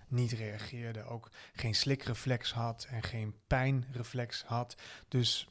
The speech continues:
ja, die hersenen deden het echt niet meer. En, eh, die ouders die, ehm, ja, de, zeiden van, "Oké, we,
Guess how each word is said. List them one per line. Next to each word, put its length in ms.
ja, 320
die 180
hersenen 420
deden 220
het 140
echt 220
niet 180
meer. 260
En, 480
eh, 120
die 160
ouders 360
die, 380
ehm, 480
ja, 180
de, 120
zeiden 360
van, 400
"Oké, 320
we, 200